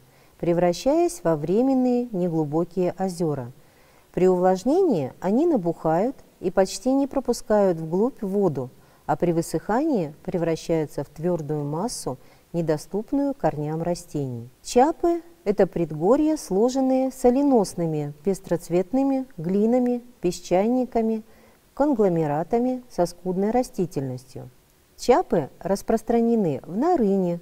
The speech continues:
Качкорской долине, Китмень-Тюбе. Итак, мы рассмотрели с вами основные типы почв Кыргызстана,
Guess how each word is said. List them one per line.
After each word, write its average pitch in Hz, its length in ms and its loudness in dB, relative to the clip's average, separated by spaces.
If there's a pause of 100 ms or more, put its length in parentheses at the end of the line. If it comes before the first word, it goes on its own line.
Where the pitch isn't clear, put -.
(140)
Качкорской 285 600 0
долине, 156 680 0 (400)
Китмень-Тюбе. 180 1120 -2 (1200)
Итак, 392 360 2
мы 277 120 4
рассмотрели 254 600 2
с - 100 -8
вами 165 300 0
основные 196 580 0
типы 160 380 -4
почв 254 400 -2
Кыргызстана, 240 760 0